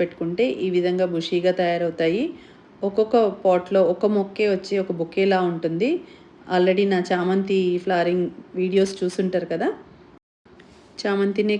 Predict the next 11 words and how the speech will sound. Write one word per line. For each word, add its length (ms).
కాకుండా 360
ఇంకా 160
గజానియా, 580
డైజీ 300
చామంతి, 500
జినియా, 440
కాస్మోస్, 680
బాల్సమ్, 500
ఇవన్నీ 260
రకరకాల 420
సాప్లింగ్స్ 480